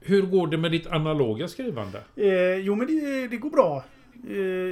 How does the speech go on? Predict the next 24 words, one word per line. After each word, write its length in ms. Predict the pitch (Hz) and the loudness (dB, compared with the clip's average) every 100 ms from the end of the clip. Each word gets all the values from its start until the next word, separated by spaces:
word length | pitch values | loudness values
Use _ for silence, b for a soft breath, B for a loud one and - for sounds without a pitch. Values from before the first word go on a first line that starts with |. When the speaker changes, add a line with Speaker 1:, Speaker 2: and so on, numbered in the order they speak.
| 170 170 | -8 -12
Speaker 2:
jag 80 | 180 | -8
har 180 | 185 208 | -4 -4
min 260 | 180 190 190 | -4 -6 -6
lilla 400 | 196 196 196 214 | -6 -4 -4 -4
anteckningsbok. 1040 | 214 - 151 - 147 131 135 123 - - - _ - _ _ _ - _ _ _ | -6 -6 -8 -6 -8 -4 -6 -6 -12 -20 -20 _ -20 _ _ _ -20 _ _ _
Speaker 1:
Ja. 180 | 135 139 | -4 -4
Speaker 2:
Eh, 840 | 170 - 151 151 151 151 151 143 127 b b - 190 196 _ _ 151 156 | -6 -8 -6 -4 -2 -2 -2 -4 -6 b b -20 -20 -20 _ _ -20 -18
det 160 | 170 190 | -6 -2
verkar 280 | 202 180 | 0 0
som 140 | 165 175 | -2 0
jag 120 | 180 | 0
landar 380 | 190 160 135 151 | 2 0 0 0
i 40 | |
det. 240 | 175 139 123 - - b b b b | 0 -2 -4 -14 -20 b b b b
Jag 160 | 160 156 | -10 -4
testade 400 | 220 - 170 202 | -6 -4 -6 -2
faktiskt 480 | 220 - 170 - | -2 -2 -10 -10
ett 200 | 185 160 | -10 -6
par 100 | - | 0
dagar 260 | 170 143 135 | 2 2 0
att 60 | 143 | -2
köra 320 | 170 139 135 | -2 0 -2
bara 460 | 127 160 180 135 | -4 0 0 0
digitalt. 880 | 131 131 139 151 165 226 170 - - | -4 -4 -4 -2 -2 -2 -6 -8 -20